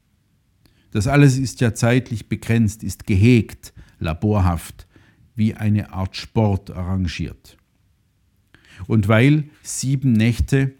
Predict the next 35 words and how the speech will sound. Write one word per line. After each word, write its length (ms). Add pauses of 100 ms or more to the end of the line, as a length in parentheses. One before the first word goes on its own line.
(120)
ein 160
ehrliches 540
Buch 380
ist, 380 (260)
zerplatzt 580
in 140
der 100
letzten 540
Nacht, 340
der 80
Nacht 320
des 220
Zorns, 520
des 220
Jähzorns, 960 (100)
alle 280
Illusion. 800 (540)
Der 160
Ich-Erzähler 640
fährt 460
mit 100
einem 220
seiner 260
engen 320
Freunde, 680 (280)
dem 120
engsten 580
Freund 540
wohl, 420 (300)
durch 200
die 140
Stadt. 480 (640)
Der 100
Freund 380
steuert, 680